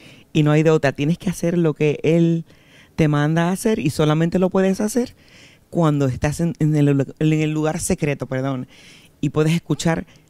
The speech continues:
y ver, porque dice así, "¿Quién está en el lugar secreto que puede escuchar y ver su voz?". Es, ese tiempo donde entonces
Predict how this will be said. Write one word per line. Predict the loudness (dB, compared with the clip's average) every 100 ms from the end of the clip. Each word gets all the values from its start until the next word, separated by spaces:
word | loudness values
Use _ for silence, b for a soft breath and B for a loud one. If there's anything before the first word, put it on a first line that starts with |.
| _ _
y | 0 2
ver, | 2 0
porque | -2 -2
dice | -2 -2
así, | -2 -4 -2
"¿Quién | -2 -2
está | 0 -2
en |
el | 0
lugar | 0 0 0
secreto | -2 -4 -2 -2
que | -4
puede | -2 -2
escuchar | 0 0 0 -2 B B B B _
y | 4
ver | 4 4 2 -4 _ _
su | -4 0 0
voz?". | 0 -2 -8 -20 b b b b b b -6
Es, | -6
ese | 0 0 2 -2
tiempo | 0 2 2 0 -2
donde | 0 0
entonces | -2 -2 -4 -4